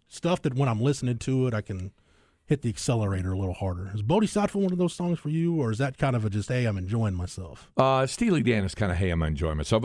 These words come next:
Speaker 2: I, one, one, uh, uh, Cam played one on Wednesday when you were driving up.
Speaker 1: Mm-hmm.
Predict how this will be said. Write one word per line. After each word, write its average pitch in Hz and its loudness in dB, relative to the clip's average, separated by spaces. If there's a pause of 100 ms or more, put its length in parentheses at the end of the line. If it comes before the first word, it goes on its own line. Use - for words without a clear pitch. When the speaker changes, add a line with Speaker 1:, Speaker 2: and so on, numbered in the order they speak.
Speaker 2:
I, 139 2
one, 143 0
one, 139 2
uh, 104 -2
uh, 80 -2 (520)
Cam 185 4
played 131 0
one 123 4
on 98 2
Wednesday 107 2
when 87 2
you 101 4
were 104 4
driving 85 0
up. 69 -6
Speaker 1:
Mm-hmm. 123 0